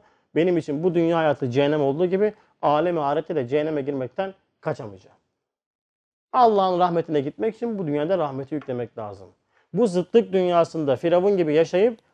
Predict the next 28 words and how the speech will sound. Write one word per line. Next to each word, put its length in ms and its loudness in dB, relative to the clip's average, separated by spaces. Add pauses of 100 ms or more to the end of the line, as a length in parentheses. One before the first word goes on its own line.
alem 380 4
ahirette 540 2 (220)
Musa 360 0
Aleyhisselam 540 2
gibi 140 -4
karşılanmak, 680 -2
beklememek 540 -2
lazım. 360 -14 (1000)
Doğru 220 2
mu? 160 -8 (400)
Salatalıktan 800 0 (300)
vişne 380 -8
suyu 200 -8
çıkıyor 280 -6
mu? 200 -4 (800)
Çıkmaz. 500 -20 (880)
Salatalık 580 0
gibi 180 -2
bir 40 -4
hayat 380 2
yaşayıp 440 -4
da 160 -2
vişne 260 -4
suyu 240 -6
gibi 240 -4
bir, 160 -4
ondan 380 -2
sonra 400 -4